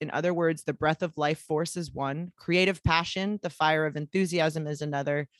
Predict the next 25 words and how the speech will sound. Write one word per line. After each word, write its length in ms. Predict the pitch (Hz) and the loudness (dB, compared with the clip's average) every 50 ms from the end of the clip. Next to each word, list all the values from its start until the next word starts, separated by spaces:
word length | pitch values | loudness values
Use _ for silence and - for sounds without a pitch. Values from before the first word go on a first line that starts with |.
| _ _ _ - | _ _ _ -8
The 60 | 156 | -6
third 380 | 147 - 208 208 208 214 208 - | -2 2 4 6 6 6 4 4
is 140 | - 180 170 | 0 -4 -4
material 480 | 175 170 160 - 170 165 165 160 160 156 | -4 -6 -4 -2 -2 0 2 0 0 0
substance, 640 | - 147 139 127 - - - 120 - - - - - | -2 -4 -4 -4 -6 -10 -10 -12 -12 -12 -12 -8 -8
the 60 | 143 | -6
dregs 500 | 127 - 135 156 160 170 175 170 170 147 | -6 -2 2 4 4 4 2 0 -4 -6
of 220 | - - 160 143 | -6 -6 -6 -4
the 120 | 156 160 - - | -4 -4 -2 -2
old. 420 | 147 139 135 123 - - - - 160 _ _ - - - _ - | -2 -2 -2 -4 -6 -10 -12 -16 -20 _ _ -20 -20 -20 _ -10
Sand, 480 | - - 170 175 185 185 190 190 175 | -4 0 2 4 4 4 2 2 2
fire, 380 | - 170 165 160 165 165 165 165 | 4 4 4 6 6 4 2 2
and 220 | - - 156 147 | 0 -2 -4 -4
breath, 300 | - 147 143 135 131 - _ _ _ | -2 -2 0 0 -2 -4 _ _ _
each 320 | - 156 170 170 - - - | -10 -8 -6 -4 -4 -4 -4
of 160 | - 160 151 | -4 -4 -2
these 220 | 156 156 143 - | -2 -2 -2 -2
elements 480 | 139 147 151 151 147 151 147 147 - - | -2 -2 -2 -2 -2 -4 -4 -6 -6 -8
in 140 | 127 127 127 | -10 -10 -8
correct 340 | - 143 147 151 156 - - | -4 0 2 2 0 0 -2
dynamic 440 | 180 170 170 160 156 156 156 151 - | -2 -2 0 -2 -2 -4 -4 -4 -2
balance 420 | 147 139 139 143 139 139 - - - | 0 0 0 0 -2 -6 -8 -6 -4
must 240 | 165 165 - - | -4 -4 -4 -4
be 80 | - 175 | -2 -2
applied 580 | 165 - - - 151 135 131 135 131 135 139 | -2 -2 -2 0 2 2 2 2 2 0 -2